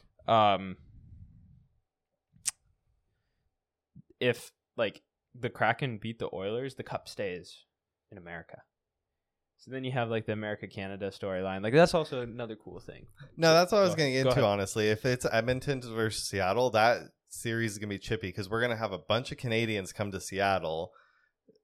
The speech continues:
Speaker 2: to, like, root on Edmonton, so it's gonna be hard. We already know what happens in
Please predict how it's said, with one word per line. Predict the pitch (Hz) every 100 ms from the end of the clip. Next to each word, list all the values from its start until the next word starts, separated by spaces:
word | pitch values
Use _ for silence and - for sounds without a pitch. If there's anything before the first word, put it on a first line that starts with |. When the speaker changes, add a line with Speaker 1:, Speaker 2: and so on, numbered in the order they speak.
| _
Speaker 2:
to, | - 127 104
like, | 104 107 101
root | 117 120
on | 113 107
Edmonton, | 98 104 123 139 165
so | 131 117
it's | 120
gonna | 139
be | 107
hard. | 120 107 98
We | 120
already | 147 120
know | 107 117
what | 98
happens | 104 104 117 98
in | 95 87 80